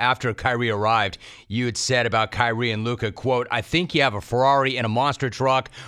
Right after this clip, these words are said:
both amazing and awesome machines, but different styles, which make us super dynamic," end of quote. So what's it been like to have that exotic rig and that monster truck,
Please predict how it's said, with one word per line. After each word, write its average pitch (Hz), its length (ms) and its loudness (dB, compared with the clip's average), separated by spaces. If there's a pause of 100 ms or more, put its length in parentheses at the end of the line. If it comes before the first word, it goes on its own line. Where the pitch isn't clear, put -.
(120)
both 160 320 2
amazing 135 600 0
and 123 80 0
awesome 127 340 0
machines, 120 480 -2
but 123 260 0
different 139 280 -2
styles, 127 440 2 (220)
which 123 180 -4
make 139 160 0
us 127 100 -2
super 156 220 -2
dynamic," 120 500 0
end 127 140 -2
of 117 60 -6
quote. 127 340 0 (220)
So 165 320 0
what's 165 340 0
it 160 140 -2
been 165 180 0
like 139 200 2
to 127 100 0
have 131 180 2
that 131 260 0
exotic 131 600 0
rig 120 500 0
and 120 200 -4
that 113 120 -2
monster 123 460 -2
truck, 110 460 -2